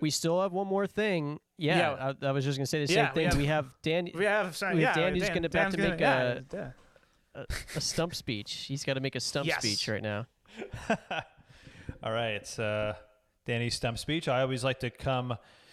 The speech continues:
Speaker 3: with a, uh, a little segment because Tracks on Tracks on Tracks is a, uh,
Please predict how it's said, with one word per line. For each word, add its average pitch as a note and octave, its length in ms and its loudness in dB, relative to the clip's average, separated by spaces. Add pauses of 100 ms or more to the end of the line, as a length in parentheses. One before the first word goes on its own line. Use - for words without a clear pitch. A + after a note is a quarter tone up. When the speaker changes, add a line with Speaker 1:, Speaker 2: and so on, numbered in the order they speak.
(340)
Speaker 3:
with B2+ 480 -2
a, B2 340 0
uh, A#2 300 0
a - 20 -2
little F3 280 0
segment C3+ 440 0
because A#2+ 300 -2
Tracks A#2+ 320 -2
on A#2 80 -2
Tracks A2+ 280 -4
on A#2 80 -2
Tracks A2 300 -4
is A2 140 -6
a, G#2+ 180 0
uh, G#2 240 2